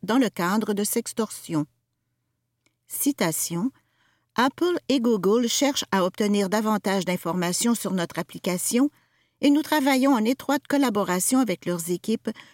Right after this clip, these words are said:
pour clarifier les mesures de sécurité mises en place sur notre plateforme.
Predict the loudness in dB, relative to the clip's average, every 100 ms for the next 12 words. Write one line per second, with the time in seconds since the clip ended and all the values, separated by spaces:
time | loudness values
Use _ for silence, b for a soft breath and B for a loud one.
0 | B -4 0 0 0 -2 0 2 2 2
1 | 0 0 0 -2 -4 -4 -4 -2 -2 0
2 | 2 2 2 0 -2 -2 0 -2 -4 -4
3 | 2 2 2 -2 -2 -4 -4 -2 -2 -2